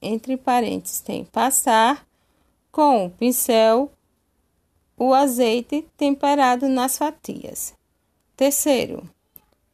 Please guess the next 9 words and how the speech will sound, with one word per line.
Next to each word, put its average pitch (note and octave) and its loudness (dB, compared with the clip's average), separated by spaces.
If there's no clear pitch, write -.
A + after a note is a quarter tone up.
complete, B3+ 0
coloque, D#4 2
entre A3 -6
parênteses A3 -2
tem - -8
colocar, B3 -2
as C#4 2
fatias C4 -2
pinceladas A#3 -2